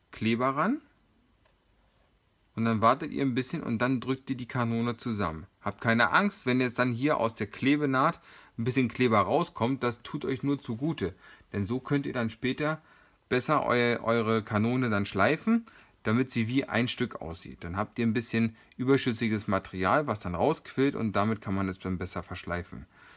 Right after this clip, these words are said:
Wenn ihr nämlich das so verschleift, ohne dass ein bisschen Material draußen ist, wird die Kanone dann auf einer Seite zu flach werden. Ist ja klar, wenn ihr es dann abschleift, sieht sie dann nicht mehr so ganz rund aus.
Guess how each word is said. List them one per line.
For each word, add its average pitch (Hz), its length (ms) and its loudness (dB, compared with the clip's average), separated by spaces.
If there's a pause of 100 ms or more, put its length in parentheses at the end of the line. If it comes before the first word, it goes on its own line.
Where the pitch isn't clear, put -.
(220)
Wenn 107 100 2
ihr 110 80 4
nämlich 113 300 4
das 98 240 -4
so 135 340 2
verschleift, 101 600 0
ohne 123 240 0
dass 110 220 -2
ein 107 300 2 (280)
bisschen 127 260 2
Material 95 460 2
draußen 110 420 2
ist, 131 220 -2 (360)
wird 117 160 -2
die 117 80 0
Kanone 120 440 4
dann 123 160 2
auf 110 160 2
einer 117 300 2
Seite 107 260 0
zu 110 140 -8
flach 107 380 0
werden. 69 360 -8 (140)
Ist - 180 -10
ja 92 80 -4
klar, 85 320 -2
wenn 82 120 -6
ihr 90 60 -2
es 87 80 -6
dann - 140 -6
abschleift, 104 520 0 (320)
sieht 117 240 -4
sie - 100 -6
dann 101 200 2
nicht 107 220 -4
mehr 95 120 -2
so 92 140 -6
ganz 85 320 -6
rund 95 340 -4
aus. - 340 -14